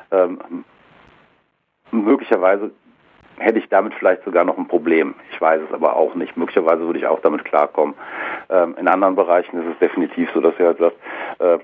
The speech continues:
"Das will ich jetzt machen und das will ich jetzt machen." Und ich sage, "Ja, ist jetzt blöd,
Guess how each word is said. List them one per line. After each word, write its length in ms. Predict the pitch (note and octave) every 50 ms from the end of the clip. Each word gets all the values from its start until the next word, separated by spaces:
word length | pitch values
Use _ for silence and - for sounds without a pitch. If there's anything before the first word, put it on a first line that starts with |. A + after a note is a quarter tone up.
| F2
"Das 160 | - F2 -
will 100 | - F#2
ich 100 | E2+ -
jetzt 180 | - F2 - -
machen 240 | E2+ E2 D#2+ - F2
und 100 | D2+ -
das 160 | E2 - -
will 100 | F#2 F2+
ich 80 | E2 -
jetzt 200 | F#2 F2+ - F#2
machen." 240 | F2 - - F#2
Und 80 | E2 D#2+
ich 80 | D#2 -
sage, 180 | F2+ E2+ - F2+
"Ja, 140 | E2+ D#2+ - - - - - - - - - _ - - - - - - - - - - - - -
ist 160 | - - -
jetzt 220 | G2+ F2+ - -
blöd, 340 | - G2 G2 F#2 F#2 G#2+ G#2